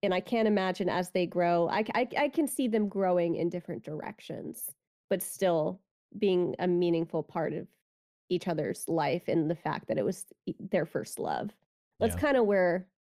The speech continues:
Speaker 1: my realistic brain takes it. <laughs> Um,
Speaker 2: I think that's, like, the one fault of this film is that, um, we get a lot of them realizing who they are, um, for this specifically, like, this specifically, but we don't really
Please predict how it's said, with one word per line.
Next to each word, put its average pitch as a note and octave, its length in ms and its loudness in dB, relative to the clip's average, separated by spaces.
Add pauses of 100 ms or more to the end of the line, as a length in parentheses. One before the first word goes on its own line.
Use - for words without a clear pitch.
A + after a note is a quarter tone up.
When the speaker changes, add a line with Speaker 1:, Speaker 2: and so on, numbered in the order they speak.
(280)
Speaker 1:
my G3+ 180 2
realistic F3+ 720 0
brain E3+ 320 -2
takes E3 320 -4
it. E3+ 320 -2
<laughs> - 40 -20
Um, G#3+ 420 2 (880)
Speaker 2:
I A2+ 100 0
think C3 200 2
that's, A#2+ 180 0
like, A2 180 0
the A2 100 2
one G2+ 280 2
fault G2 340 0
of G2+ 140 0
this F#2+ 200 0
film F#2+ 460 0
is G2 240 -2
that, F2 300 0
um, F2+ 560 0 (380)
we A2 80 -4
get G#2+ 140 2
a G#2 60 4
lot G2 300 4
of F2+ 440 0 (200)
them F#2+ 200 2
realizing F#2 520 2
who F2+ 260 -2
they F2 220 0 (100)
are, F#2 680 2
um, E2 720 0 (460)
for A#2+ 280 6
this A#2 260 4
specifically, F2+ 840 4
like, D#2+ 180 -2
this G2+ 160 4
specifically, F2 520 4
but F2 160 2
we F#2 140 0
don't G2+ 180 2
really F#2+ 340 2